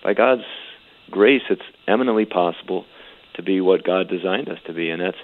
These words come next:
we know that we fall short. And many of us in our sinfulness, we say, "Oh, Lord, that's not me." How do we know that? Because he put that little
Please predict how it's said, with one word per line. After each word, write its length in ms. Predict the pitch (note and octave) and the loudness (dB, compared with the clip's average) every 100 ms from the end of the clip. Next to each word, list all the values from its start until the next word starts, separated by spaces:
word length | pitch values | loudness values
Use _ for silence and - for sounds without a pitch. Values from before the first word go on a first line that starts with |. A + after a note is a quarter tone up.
| - - - | -20 -6 2
we 100 | C3+ | 6
know 180 | C3 | 6
that 100 | A#2+ | 6
we 140 | A#2+ A2+ | 4 2
fall 200 | - G2+ | 4 4
short. 360 | - - G2 E2+ - _ _ - | 6 6 4 2 -8 _ _ -8
And 280 | G2+ G#2+ G#2 | -4 -2 0
many 160 | G#2 G#2+ | 2 4
of 140 | G2 | 4
us 80 | G2 - - | 2 -4 -6
in 140 | G2+ | -2
our 100 | F#2 - | -2 -2
sinfulness, 420 | C#3 C#3 G2 F2+ - | -4 -2 -2 -2 -4
we 80 | F2 | -8
say, 80 | - - | -8 0
"Oh, 280 | G#2+ F#2+ - | 2 2 0
Lord, 260 | F#2+ A2 E2+ | 0 0 0
that's 220 | E2 - | -2 -2
not 240 | F#2+ F2 | -4 -2
me." 280 | F#2 F2 D2 _ _ _ - | -4 -6 -8 _ _ _ -2
How 180 | - | 2
do 60 | B2 | 6
we 100 | C#3+ | 6
know 200 | C#3+ D#3+ | 6 6
that? 280 | G#2+ D2 - _ - - _ _ - | 4 0 -6 _ -20 -20 _ _ -12
Because 260 | F2 G2+ | -2 -2
he 100 | - | 0
put 280 | G2 - G#2 | -2 2 2
that 220 | F#2+ F2+ | 4 2
little 300 | F#2 G2+ G#2+ | 4 2 2